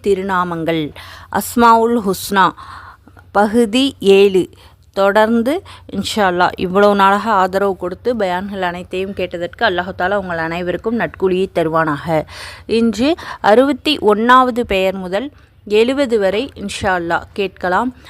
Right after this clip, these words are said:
பொறுமையோடும் கவனமாகவும் முழுமையாகவும் அல்லாஹுடைய பெயர்களை கேட்டு அதனுடைய பலன்களை பெற்றுக்கொள்ளுங்கள். அல்லாஹ் அதற்குரிய நற்கூலியை நம் அனைவருக்கும் தந்தருள்வானாக. ஆமீன். அறுபத்தி ஒன்னாவது பெயர்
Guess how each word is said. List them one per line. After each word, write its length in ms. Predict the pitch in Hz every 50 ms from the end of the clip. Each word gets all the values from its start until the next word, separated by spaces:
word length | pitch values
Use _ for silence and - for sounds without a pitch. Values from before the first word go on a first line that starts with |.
| - - - -
பொறுமையோடும் 760 | 226 226 240 247 254 247 233 220 208 202 196 214 247 269 254
கவனமாகவும் 840 | 208 190 180 208 214 220 220 214 190 185 190 190 180 196 220 240 233
முழுமையாகவும் 760 | 208 202 208 214 226 220 208 196 190 190 185 196 208 240 262 254 - -
அல்லாஹுடைய 540 | 190 190 208 202 196 196 202 190 190 190 185
பெயர்களை 560 | 180 - 185 196 202 196 190 214 196 190 185 -
கேட்டு 500 | - 208 196 196 190 - - 262 311 359 - - - - - - _
அதனுடைய 560 | - 196 226 240 269 285 285 269 269 247 214
பலன்களை 800 | - 180 185 190 196 208 220 208 190 214 214 208 208 202 - - - - - - - - - - -
பெற்றுக்கொள்ளுங்கள். 880 | - 190 180 - - 220 208 - 190 180 175 175 175 175 202 247 285 285 - - - - - - - - - - - -
அல்லாஹ் 380 | 190 196 196 196 196 185 170
அதற்குரிய 600 | 180 175 185 196 190 - - - 190 180 185 180
நற்கூலியை 580 | 170 180 170 - - - 226 220 202 214 254 269
நம் 200 | 262 208 175 170
அனைவருக்கும் 600 | 165 165 175 190 196 190 175 175 - 226 240 240
தந்தருள்வானாக. 960 | 233 185 170 160 170 165 165 151 156 151 151 143 131 - 147 165 151 147 147 - -
ஆமீன். 460 | - 165 170 156 156 156 151 147 143 143 143 - - - _ - - _ - - - - - - - - - - - -
அறுபத்தி 640 | - - - 220 247 269 277 262 254 - 302 330 320 - -
ஒன்னாவது 480 | 208 208 214 226 240 233 233 226 220 214 208
பெயர் 400 | - 180 180 180 190 233 277